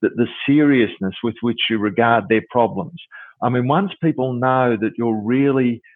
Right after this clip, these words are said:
sort of serious and interested in them, that, that they relax and they become, you know, much more trusting. Um, a while ago, I had a, a problem with this eyelid, you know, sty there. I,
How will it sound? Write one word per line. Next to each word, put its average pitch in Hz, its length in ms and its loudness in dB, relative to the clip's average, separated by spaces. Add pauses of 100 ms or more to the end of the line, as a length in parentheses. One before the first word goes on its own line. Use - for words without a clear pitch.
(340)
sort 127 120 2
of 117 120 0 (280)
serious 143 520 2
and 113 140 -6
interested 127 520 -4
in 113 120 -4
them, 110 320 0 (120)
that, 117 260 2
that 120 200 4
they 120 120 4
relax 120 460 4 (140)
and 110 120 -6
they 107 100 2
become, 113 480 -2
you 123 80 0
know, 104 240 2
much 131 300 -2
more 104 180 -4
trusting. 120 380 -2 (460)
Um, 120 300 0
a 127 60 0
while 147 240 2
ago, 123 260 2
I 117 60 0
had 117 160 -2
a, 113 200 2 (420)
a 113 160 2 (140)
problem 117 260 -2
with 110 160 -2
this 113 100 2 (220)
eyelid, 113 420 0
you 101 100 -2
know, 101 120 0 (120)
sty 117 360 2
there. 87 200 -4 (280)
I, 123 60 0